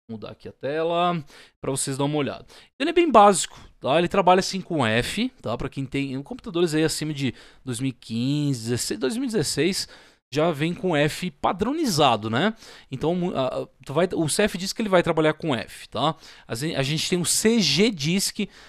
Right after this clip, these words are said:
é, ao invés do F, ele é o G, então C G disk, ele vai trabalhar com o quê? Só com F, né? Esse cara aqui, o C F disk, ele trabalha com tudo, ins-, inclu-, inclusi-, ah, in-, com incluso, né, o sistema U F. Então a gente pode trabalhar aqui tranquilamente.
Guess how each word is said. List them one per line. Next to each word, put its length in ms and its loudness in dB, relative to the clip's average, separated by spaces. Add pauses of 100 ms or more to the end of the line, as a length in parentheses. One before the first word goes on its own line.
(140)
é, 140 -6
ao 140 -2
invés 300 0
do 140 0
F, 260 0
ele 100 -2
é 60 2
o 80 -2
G, 240 0
então 240 -4
C 300 -2
G 360 4
disk, 540 -4 (460)
ele 140 -2
vai 120 2
trabalhar 380 2
com 140 -4
o 40 -6
quê? 240 -4 (380)
Só 160 2
com 240 -4
F, 400 -10
né? 180 -10
Esse 280 -4
cara 200 -2
aqui, 100 -10
o 40 0
C 140 -2
F 100 -6
disk, 200 -10
ele 80 -8
trabalha 280 -2
com 160 -4
tudo, 340 -2 (320)
ins-, 260 -6
inclu-, 400 -6
inclusi-, 640 -6
ah, 540 -2 (260)
in-, 80 -14
com 280 -2
incluso, 460 -2
né, 180 -2 (320)
o 800 -2
sistema 340 -6
U 100 4
F. 380 -6 (120)
Então 140 -6
a 20 -2
gente 140 -10
pode 180 -4
trabalhar 300 -2
aqui 120 -8
tranquilamente. 720 -4